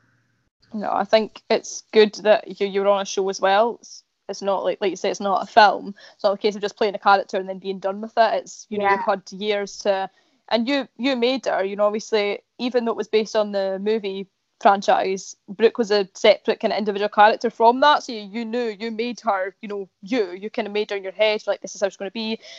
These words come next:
Speaker 1: And you played her and you brought her to the big screen. So I think as well, you, you truly, part of you was her as well. So you kinda, you get, right, this is how she'd react in this way. And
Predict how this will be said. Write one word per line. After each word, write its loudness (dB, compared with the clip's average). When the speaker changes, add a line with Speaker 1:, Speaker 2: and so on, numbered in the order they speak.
Speaker 1:
And -2
you -2
played 2
her 4
and -2
you -4
brought 4
her 2
to -20
the -6
big -4
screen. -6
So 2
I 6
think -2
as -2
well, 6
you, -6
you -8
truly, -2
part 0
of -10
you -6
was -4
her 0
as -12
well. 0
So -18
you -12
kinda, -8
you -10
get, -10
right, -4
this -14
is -20
how 0
she'd -18
react -2
in -10
this -4
way. -4
And -16